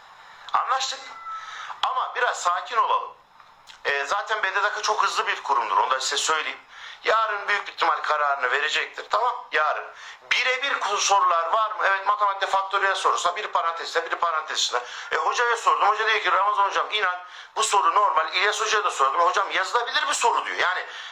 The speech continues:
hani dokuzu, sekiz neyse rakamlar. Ama seçenekler tabii ki aynı mıdır, değil midir bakmadım ama genel manada bazı sorular tabii ki benzer olacak arkadaşlar. Olmaz diye bir şey olur mu? Zaten biz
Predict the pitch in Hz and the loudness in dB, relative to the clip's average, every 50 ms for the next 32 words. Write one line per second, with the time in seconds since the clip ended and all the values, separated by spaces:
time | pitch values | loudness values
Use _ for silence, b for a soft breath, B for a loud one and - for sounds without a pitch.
0 | B B - - 110 113 - - 185 185 180 165 156 - - 175 165 - - 127 | B B -2 -2 -4 -6 -2 0 0 0 0 -2 -2 0 0 0 0 -2 -4 -4
1 | 127 175 180 160 - - 110 98 - - - - 117 127 - - 135 131 120 110 | -2 -2 -2 -2 -2 -4 -4 -4 -6 -4 -2 0 0 0 0 0 -2 0 0 0
2 | 87 - - B B B B B B 147 147 143 - - 185 180 196 202 196 190 | -2 -2 -4 B B B B B B 0 0 0 0 -2 -2 0 0 2 2 0
3 | 190 - 190 175 - - 175 165 - - 151 165 165 156 156 143 139 139 139 139 | 0 0 -2 -2 -2 -2 -2 -2 0 0 0 0 0 -2 -2 -2 0 0 0 0
4 | 165 151 127 - 165 196 165 151 165 - - 190 175 - - 151 175 160 - - | -2 -2 -2 -2 -2 0 2 2 0 0 0 0 0 2 2 2 2 2 0 -2
5 | B B B B B B - 127 160 220 254 254 233 196 170 139 123 117 113 - | B B B B B B -2 0 0 0 0 2 0 0 2 2 0 0 2 2
6 | 196 208 180 - - - - - - 127 127 - 214 220 - - 294 240 220 196 | 2 2 0 -2 -2 0 2 2 2 0 0 0 -2 -2 -2 -2 -2 -2 -2 -2
7 | - 151 127 110 101 - - 92 - 131 139 - - - - - - 117 - 143 | -2 -2 0 0 0 0 0 -2 -2 -2 -4 -4 -4 -2 0 0 2 2 2 2
8 | 147 147 175 170 170 - 165 160 - - - 175 247 262 - - - - B B | 2 4 2 2 0 -2 -4 -2 -2 0 2 2 2 2 2 2 0 0 B B
9 | B B B B - - 151 202 220 233 247 196 - - 180 208 202 - - - | B B B B 0 0 2 0 0 0 -2 -2 0 0 -2 -2 -2 -2 -6 -8